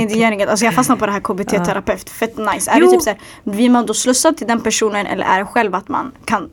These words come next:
Speaker 2: ta kontakt med den om man är inskriven hos
Speaker 1: Nej,
Speaker 2: er?
Speaker 1: alltså grejen är, vet du, vi har ju två ingångar på
Speaker 2: Mm.
Speaker 1: Jobbtorget. Du kommer från, vet du, försörjningsstöd.
Speaker 2: Mm.
Speaker 1: Då är det remiss.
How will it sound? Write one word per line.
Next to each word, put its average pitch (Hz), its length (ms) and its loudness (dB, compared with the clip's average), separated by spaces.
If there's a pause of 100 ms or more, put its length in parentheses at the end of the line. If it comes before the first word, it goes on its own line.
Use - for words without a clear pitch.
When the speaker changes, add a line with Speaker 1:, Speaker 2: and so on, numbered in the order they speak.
(160)
Speaker 2:
ta - 180 -4
kontakt 208 380 -6
med - 120 -6
den 190 100 -2
om 208 60 -2
man 202 100 -2
är - 60 -10
inskriven 214 440 0
hos 240 80 6
Speaker 1:
Nej, 262 280 6
Speaker 2:
er? 247 40 6
Speaker 1:
alltså 240 520 4
grejen 240 520 4
är, 185 180 2
vet 180 300 -4
du, 180 200 0
vi 202 180 0
har 233 120 2
ju 214 80 2
två 214 280 -2
ingångar 180 580 -4
på - 100 -10
Speaker 2:
Mm. 170 200 0
Speaker 1:
Jobbtorget. 202 560 0 (420)
Du 202 80 -4
kommer 226 300 0
från, 180 520 -2
vet 170 280 -4
du, 170 340 -4
försörjningsstöd. 175 880 -4 (160)
Speaker 2:
Mm. 254 240 2
Speaker 1:
Då 196 140 -2
är 196 60 2
det 185 120 0
remiss. - 560 -6